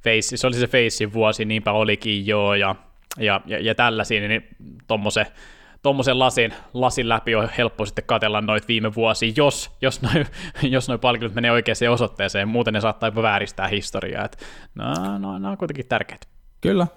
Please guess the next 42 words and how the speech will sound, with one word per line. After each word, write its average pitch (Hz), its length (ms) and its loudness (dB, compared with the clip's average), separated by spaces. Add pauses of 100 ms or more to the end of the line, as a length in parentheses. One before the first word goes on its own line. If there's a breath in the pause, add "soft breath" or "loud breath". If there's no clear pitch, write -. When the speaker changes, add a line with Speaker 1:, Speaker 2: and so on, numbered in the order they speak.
Speaker 2:
joo, 135 180 4
ja 131 120 4
siis, 113 260 0
mut, 127 480 -2
mut, 120 260 -2 (460)
i-, - 200 -4 (360)
tota, 113 300 2
tää 143 120 0
on 143 60 2
tosi 143 180 2
hyvä 131 160 2
juttu, 110 300 0
ja 107 100 4
mä 107 100 2
tykkään, 120 340 0
että 104 180 -2
ne 101 140 2
tekee 104 340 0
tän 98 200 0
tälleen 101 360 4
isommin, 92 480 2
ja 92 200 2 (560 loud breath)
huomaa, 104 360 4
että 95 140 2
nyt 95 100 -2
niinku 95 220 2
H 98 200 4
L - 20 4
T 92 60 -4 (140)
V:lläkin 92 360 0
on 92 120 2
enemmän 95 280 2
resursseja 95 440 0
nykyään, 92 380 -2
ne 92 100 0
järjestää 95 360 -2
näitä 98 140 -4
juttuja 98 300 -2
vähän 95 140 -2
niinku 95 200 -2
isommalla 95 340 0
ka-, - 280 -2